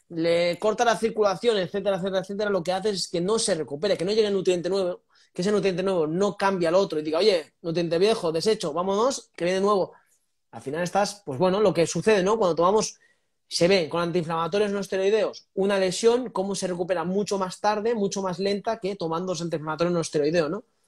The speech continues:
¿Por qué? Porque al final estamos cortando esa inflamación. Cuando se ven los casos más concretos que hay más estudios y más evidencia, dolor menstrual, tomamos ibuprofeno, las menstruaciones se alargan, de esos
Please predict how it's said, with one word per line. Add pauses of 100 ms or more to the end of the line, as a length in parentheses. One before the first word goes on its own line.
(720)
¿Por
qué?
Porque
al
final
estamos
cortando
esa
inflamación. (840)
Cuando
se
ven
los
casos
más
concretos
que
hay
más
estudios
y
más
evidencia, (920)
dolor
menstrual, (640)
tomamos
ibuprofeno, (240)
las
menstruaciones
se
alargan, (440)
de
esos